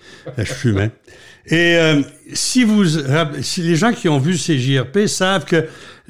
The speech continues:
en allant vers la réception, on voyait le stationnement à l'autre côté de la porte et je vois arriver un homme,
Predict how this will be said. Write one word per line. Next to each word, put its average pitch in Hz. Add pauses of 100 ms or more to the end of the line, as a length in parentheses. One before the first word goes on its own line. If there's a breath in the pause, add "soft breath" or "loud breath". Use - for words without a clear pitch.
(140)
en 156
allant 208
vers 214
la 175
réception, 170
on 151
voyait 170
le 180
stationnement 147
à -
l'autre 123
côté 120
de 107
la 101
porte 180
et 131
je 131
vois 220 (400 loud breath)
arriver 160
un 135
homme, 180